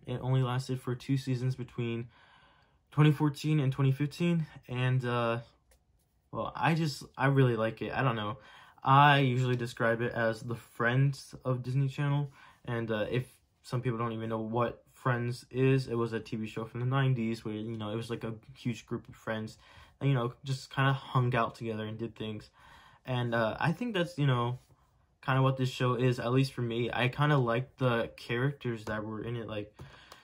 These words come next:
Lindy and Logan, another pair of twins, although they aren't legitimately twins,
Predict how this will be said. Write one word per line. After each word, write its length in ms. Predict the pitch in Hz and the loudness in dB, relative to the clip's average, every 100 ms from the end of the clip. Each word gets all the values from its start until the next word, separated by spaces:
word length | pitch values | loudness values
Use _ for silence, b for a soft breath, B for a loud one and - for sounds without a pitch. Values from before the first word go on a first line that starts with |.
| B | B
Lindy 560 | 127 135 143 139 143 131 | 6 8 8 8 6 4
and 160 | 123 | 2
Logan, 640 | 120 131 131 135 135 135 - - | 4 4 4 4 4 2 -2 -8
another 380 | 120 123 123 120 | -2 0 0 -2
pair 360 | - 127 123 | -2 0 0
of 320 | 123 120 113 - _ | 2 -2 -2 -10 _
twins, 640 | - - 127 123 123 120 117 | -20 -4 0 0 0 -2 -2
although 440 | 117 120 113 113 - | 0 2 0 -2 -10
they 320 | 113 107 107 | -8 -6 -6
aren't 280 | 101 110 - | -6 -8 -6
legitimately 640 | 113 110 110 104 110 107 | -6 -6 -8 -10 -10 -10
twins, 480 | - 117 107 110 107 | -10 -8 -6 -8 -12